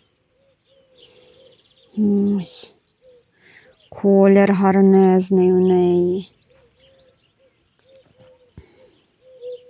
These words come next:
Ось трішки дощик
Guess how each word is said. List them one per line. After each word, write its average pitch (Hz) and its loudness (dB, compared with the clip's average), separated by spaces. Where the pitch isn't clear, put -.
Ось 226 0
трішки 226 -2
дощик 254 -2